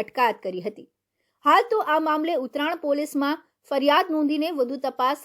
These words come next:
હાથ ધરવામાં આવી છે. આ સાથે જ કાર ચાલક દારૂના નશામાં હતો કે નહીં તેને લઈને મેડિકલ ચેકઅપ પણ કરાવવામાં આવ્યું છે.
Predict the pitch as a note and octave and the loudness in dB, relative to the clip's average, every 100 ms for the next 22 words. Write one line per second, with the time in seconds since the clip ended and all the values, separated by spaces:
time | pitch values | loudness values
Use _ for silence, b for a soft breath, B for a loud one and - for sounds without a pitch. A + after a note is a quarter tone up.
0 | - B3+ A#3 A3+ A3 G#3+ G3 F3 F3+ - | -2 -2 0 -4 -4 -4 -6 -8 -10 -10
1 | - _ _ _ - A3 - C4+ C4+ E4 | -12 _ _ _ -8 -6 0 0 0 -2
2 | G4 - C#4+ C#4+ D4 C4+ D#4 C4+ B3 C4 | -2 0 0 2 -2 0 0 0 0 0
3 | C4+ B3+ A3+ - C#4+ D4+ D4 C#4 E4 F#4+ | -4 -4 -6 -2 0 0 -2 -2 -4 -6
4 | b b b D4 C#4 C#4 F4 C#4+ - - | b b b 0 2 2 0 -4 -8 -4
5 | D#4 G#4 F#4 E4 E4+ D#4+ C4 C#4 F4 F4 | -2 2 2 2 0 -2 -2 -4 -2 -2
6 | - C4 C4+ - D4 D#4 B3+ A3+ C4 C#4 | -2 -4 -4 -4 -6 -2 -2 0 0 0
7 | G#3+ F3+ E3+ - | -2 -6 -12 -10